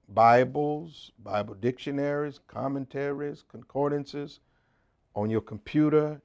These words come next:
the Bible app, all kinds of things are out there now for us to gain clarity and full understanding. That's why we must study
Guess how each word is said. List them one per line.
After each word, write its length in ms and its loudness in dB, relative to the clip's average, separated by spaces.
the 80 -14
Bible 520 2
app, 320 -2
all 280 4
kinds 440 -6
of 120 -6
things 340 -2
are 100 -2
out 300 -2
there 200 -6
now 420 -10
for 320 6
us 320 -2
to 120 -6
gain 800 2
clarity 840 2
and 160 -14
full 580 2
understanding. 1200 -8
That's 240 0
why 200 10
we 160 4
must 680 -6
study 520 0